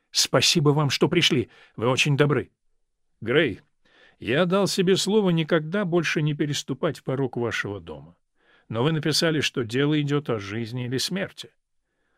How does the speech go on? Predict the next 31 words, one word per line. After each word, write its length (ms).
Алан 360
говорил 320
с 160
расстановкой, 800
холодным 840
и 120
жестким 560
тоном. 420
В 60
его 220
пристальном, 600
испытующем 580
взгляде, 520
обращенном 560
на 100
Дариана, 560
сквозило 640
презрение. 800
Руки 260
он 120
держал 340
в 60
карманах 600
и 40
как 180
будто 300
не 160
заметил 640
протянутой 720
руки 280
Дариана. 540